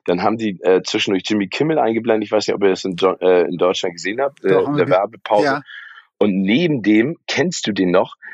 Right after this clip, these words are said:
Speaker 1: war Carrot Top. Sagt der dir noch was?
Speaker 2: Nee.
Speaker 1: Carrot Top ist so ein, äh, Comedian, den kenn ich noch von früher aus den, keine Ahnung, achtziger Jahren oder sowas. Ey, und der sieht einfach aus wie so,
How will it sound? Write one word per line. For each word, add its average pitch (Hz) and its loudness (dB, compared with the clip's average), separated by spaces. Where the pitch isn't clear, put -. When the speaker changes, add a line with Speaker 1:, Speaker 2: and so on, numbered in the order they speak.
Speaker 1:
war 92 2
Carrot 135 0
Top. - -4
Sagt 113 -2
der 98 0
dir 82 -6
noch 78 -10
was? 82 -6
Speaker 2:
Nee. 139 -6
Speaker 1:
Carrot 139 2
Top 117 -2
ist - -8
so 107 0
ein, 98 -4
äh, 90 0
Comedian, 95 -2
den 82 -2
kenn 95 -4
ich 87 -8
noch 90 0
von - -6
früher 92 2
aus - -6
den, 78 -4
keine 80 -2
Ahnung, 71 -4
achtziger 87 0
Jahren 87 0
oder 76 -8
sowas. 80 -4
Ey, 92 2
und 87 -4
der 95 2
sieht 101 -10
einfach 95 -4
aus 117 0
wie 98 -8
so, 104 2